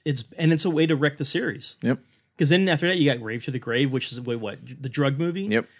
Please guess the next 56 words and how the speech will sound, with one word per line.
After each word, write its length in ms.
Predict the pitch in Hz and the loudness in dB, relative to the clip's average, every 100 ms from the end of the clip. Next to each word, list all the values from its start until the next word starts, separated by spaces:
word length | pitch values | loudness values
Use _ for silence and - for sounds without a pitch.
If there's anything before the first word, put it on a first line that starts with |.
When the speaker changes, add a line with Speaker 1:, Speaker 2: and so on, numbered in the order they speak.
| _ - | _ 0
Speaker 1:
This 180 | 135 147 | 2 2
is 100 | 131 | 0
the 60 | |
Charles 320 | 127 135 135 | 0 2 2
Band 160 | 127 139 | 2 0
Evil 220 | 135 127 | 0 -2
Bong 280 | 113 117 139 | -2 -2 0
movie? 360 | 151 170 202 - _ _ _ _ _ | 0 -2 -8 -12 _ _ _ _ _
Yeah, 160 | 113 107 | -18 -16
it 120 | 95 87 | -16 -14
just 360 | 110 - - _ | -10 -10 -12 _
Speaker 2:
You're 160 | 120 113 | -4 -2
just 180 | 107 104 | 0 0
sitting 200 | 117 107 | 0 2
back 200 | 107 107 | 2 2
kinda 200 | 113 107 | 0 0
shaking 240 | 110 101 | -2 -2
your 80 | 113 | -2
head 100 | 104 | 0
the 60 | 107 | -2
whole 80 | |
time. 240 | 101 113 123 - | -2 -4 -4 0
Speaker 1:
Yeah, 260 | 277 160 - _ _ - | 0 0 -8 _ _ 4
because 260 | 185 190 170 | 6 6 6
I 80 | |
bought 220 | 147 208 196 | 6 4 2
the 80 | |
two-pack 480 | 147 190 160 139 120 | 0 0 2 0 2
of 140 | 123 - | 0 0
four 220 | 147 139 | 0 0
and 80 | 120 | 0
five 440 | 120 120 107 95 _ - | 0 0 0 -6 _ -8
at, 320 | 117 107 - _ _ | -6 -6 -8 _ _
I 60 | |
think, 200 | - 143 113 | -8 -8 -8
Walmart. 540 | 110 120 113 101 104 - | -8 -6 -6 -10 -14 -10
It 60 | 131 | -8
was, 100 | 107 | -8
like, 100 | - | -4
ten 200 | 151 131 | -2 0
bucks 180 | 123 | 0
for 120 | - 110 | -4 -12
the 60 | |
two-pack, 440 | - 139 113 101 - _ _ _ _ - | -6 -6 -6 -8 -10 _ _ _ _ 2
thinking, 220 | 135 123 | 2 4
"Oh, 240 | 160 170 - | 0 0 -4
cool, 160 | - 226 | -2 0
they 60 | 127 | 0
made 280 | 120 123 - _ _ _ - | -2 -6 -12 _ _ _ -8
sequels." 440 | - 196 113 - - | -4 -2 -4 -6 -4
Speaker 2:
Yeah. 220 | 110 120 _ _ _ - | -4 -4 _ _ _ -2
Speaker 1:
And 440 | 127 123 117 - _ | 0 2 -2 -8 _
that 180 | 110 110 | -12 -12
was 120 | 120 | -12
just 340 | 113 - - - | -10 -10 -10 -8
disappointment. 640 | 120 117 - 104 101 | -8 -8 -10 -10 -10